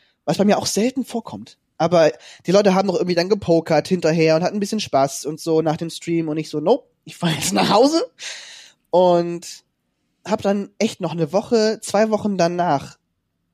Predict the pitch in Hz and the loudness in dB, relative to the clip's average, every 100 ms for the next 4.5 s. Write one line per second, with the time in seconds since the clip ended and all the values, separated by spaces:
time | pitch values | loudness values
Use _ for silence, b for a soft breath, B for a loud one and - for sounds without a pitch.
0 | _ 202 208 190 180 180 190 381 - 202 | _ -2 2 2 2 4 2 2 2 6
1 | 143 139 196 214 151 165 - b b b | 6 6 4 4 2 0 -6 b b b
2 | b 220 277 247 214 208 208 220 160 - | b 0 2 2 0 -2 0 0 0 -4
3 | 196 202 - 202 240 208 202 202 208 208 | -6 -6 0 0 2 0 0 0 0 0
4 | 151 - 120 123 | -2 -6 -10 -12